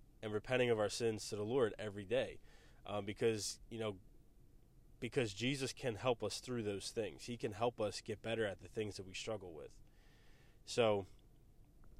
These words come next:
uh, and just in general is careless. I'm, I'm, I'm not gonna talk much 'cause I've already gone too long. A fool is easily angered and is careless. Careless is pretty self-explanatory. Careless, again,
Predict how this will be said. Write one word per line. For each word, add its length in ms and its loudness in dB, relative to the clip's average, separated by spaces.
uh, 360 0
and 140 4
just 180 12
in 80 6
general 480 12
is 120 6
careless. 460 8
I'm, 280 6
I'm, 300 2
I'm 120 2
not 140 8
gonna 120 4
talk 260 4
much 360 2
'cause 400 -2
I've 100 -4
already 220 2
gone 220 0
too 120 -4
long. 220 -2
A 80 8
fool 260 12
is 80 8
easily 300 12
angered 280 10
and 80 4
is 120 2
careless. 460 -2
Careless 500 8
is 80 -6
pretty 220 2
self-explanatory. 920 0
Careless, 640 6
again, 540 8